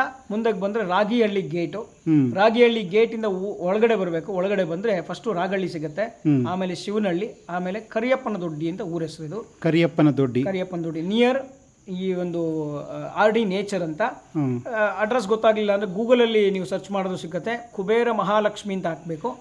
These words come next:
Speaker 2: ನಾವು ಕೂಡ ಲೊಕೇಶನ್ ಹಾಕಿರ್ತೀವಿ ಸರ್. ಅಂದ್ರೆ ಬನ್ನೇರುಘಟ್ಟಯಿಂದನೂ ಬರ್ಬೋದು, ಜಿಗಣಿಯಿಂದನೂ ಬರ್ಬೋದಲ್ವಾ?
Speaker 1: ಹಾ, ಬರ್ಬೋದು ಸರ್. ಜಿಗಣಿ,
Speaker 2: ಎರಡು ಕಡೆಯಿಂದನೂ?
Speaker 1: ಬನ್ನರ್ಘಟ್ಟ,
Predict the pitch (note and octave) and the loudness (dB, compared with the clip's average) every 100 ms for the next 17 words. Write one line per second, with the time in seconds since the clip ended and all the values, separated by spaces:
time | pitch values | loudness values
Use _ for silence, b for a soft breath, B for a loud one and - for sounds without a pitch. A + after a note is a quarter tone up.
0 | - D#3 F3 G#3 G#3 G#3 F3+ D#3+ C#3 C3 | -2 4 6 6 4 6 6 6 4 4
1 | C3 C#3+ F#3 F#3 D#3+ C#3 D3+ C#3 C3 B2+ | 2 0 0 4 4 4 0 0 0 0
2 | B2 B B D#3 G#3 D#3+ B2+ E3+ G#3+ G3 | -4 B B 2 4 4 4 6 6 6
3 | G#3 G3+ G3 F#3+ F#3 G#3 G3+ D3+ F#3+ G#3+ | 4 4 4 4 2 2 2 2 4 4
4 | G#3 F3+ D3+ C3+ C3 C3 F3+ F#3 G3+ F#3+ | 4 4 4 4 2 2 0 0 0 0
5 | D3+ D3+ D3 E3+ E3 E3+ F#3 E3+ E3+ F3 | -4 -8 -10 -2 2 4 4 4 4 4
6 | F3 F3 F3 E3+ | 2 0 -2 -8